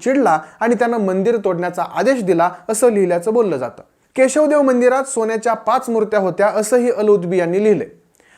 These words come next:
त्या मूर्तीचे डोळे माणिकांनी जडलेले होते. मंदिरात इतकं सोनं सापडलं की ते काढून घेणं शक्य नव्हतं, म्हणून त्यानं बरंच सोनं जागेवरच वितरवलं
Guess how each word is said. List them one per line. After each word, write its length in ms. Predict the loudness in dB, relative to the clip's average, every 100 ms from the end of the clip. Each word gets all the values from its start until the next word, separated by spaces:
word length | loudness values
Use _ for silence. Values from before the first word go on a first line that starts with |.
| _
त्या 100 | 0
मूर्तीचे 460 | 2 -2 -2 -4 0
डोळे 220 | 2 2
माणिकांनी 560 | 0 -2 -2 -2 -2 0
जडलेले 400 | 0 0 0 -2
होते. 400 | -8 -14 -20 _ _ _ -2
मंदिरात 380 | 2 4 2 0
इतकं 240 | -2 -2
सोनं 320 | -2 0 0 0
सापडलं 540 | 0 0 0 2 0 -2 -8
की 80 | -2 0
ते 80 |
काढून 360 | 2 2 0 0
घेणं 180 | -4 -6
शक्य 360 | -8 -6 -2
नव्हतं, 280 | -2 -2 -2
म्हणून 300 | -2 0 -2 -4 -12 -4
त्यानं 260 | 0 2 2
बरंच 380 | 4 2 0
सोनं 200 | -4 -2
जागेवरच 640 | -2 0 0 2 2 0 -2
वितरवलं 540 | 0 2 2 2 -2